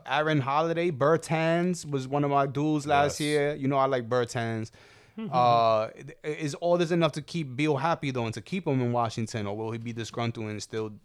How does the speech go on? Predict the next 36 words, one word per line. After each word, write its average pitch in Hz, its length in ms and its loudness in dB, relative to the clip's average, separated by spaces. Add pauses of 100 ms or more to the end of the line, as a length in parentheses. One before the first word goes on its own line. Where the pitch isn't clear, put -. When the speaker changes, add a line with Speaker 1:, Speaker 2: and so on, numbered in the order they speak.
Speaker 1:
be 113 80 -8
demanding 110 460 -6
a 101 60 -10
trade? 117 440 -6
So 104 320 -6 (140)
Speaker 2:
They 113 140 -2
win, 175 380 -2
right? 180 300 -6 (140)
They 117 140 -6
win. 185 380 -6
Speaker 1:
yeah, 190 300 -4 (100)
we'll 160 160 -4
see, 220 280 -4
man. 175 240 2
Dinwiddie 170 720 2
i-, - 40 -8
is, 131 300 -4
Speaker 2:
Yeah. 170 60 -6
Speaker 1:
is 135 120 -4
a, 135 120 -6
is 139 180 -6
a 131 60 -6
good. 139 320 -2
Uh, 139 180 -4
yeah, 247 420 -4
I'm 180 120 2
gonna 202 100 0
go, 202 160 4
what, 160 260 2
thirty-three? 202 600 -2 (280)
I - 120 0
think 220 180 2
Speaker 2:
Yeah. 190 60 2
Speaker 1:
this, 180 100 -2
I 143 40 0 (100)
think - 20 -16